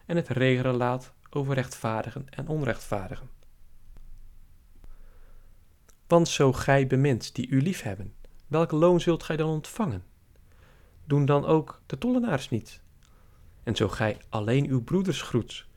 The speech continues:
wat bijzonders doet gij dan wel? Doen dat ook de heidenen niet? Wees dus volmaakt, zoals ook uw hemelse Vader volmaakt is. Tot zover het woord van God.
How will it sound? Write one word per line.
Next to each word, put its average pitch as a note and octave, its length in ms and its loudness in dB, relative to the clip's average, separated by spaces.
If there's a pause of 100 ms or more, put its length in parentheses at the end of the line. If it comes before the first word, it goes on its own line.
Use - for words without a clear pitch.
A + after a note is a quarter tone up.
(240)
wat D#3+ 140 0
bijzonders E3+ 480 2
doet F#3 160 -2
gij G#3+ 180 0
dan G3 160 0
wel? G#2+ 340 0 (440)
Doen A#2+ 140 4
dat G#2+ 200 0
ook G2+ 200 -2
de D3 80 4
heidenen E3 460 2
niet? G#2 320 -8 (1200)
Wees C3 380 4
dus C3+ 220 -4
volmaakt, A#2+ 720 0 (440)
zoals - 360 -2
ook A#2+ 280 2
uw G#2+ 140 -2
hemelse D3 500 0
Vader G#2 480 -6 (240)
volmaakt G#2 520 -4
is. - 360 -12 (2000)
Tot - 180 -20
zover D3 540 2
het - 140 -20
woord G#2+ 220 -4
van - 140 -8
God. - 480 -12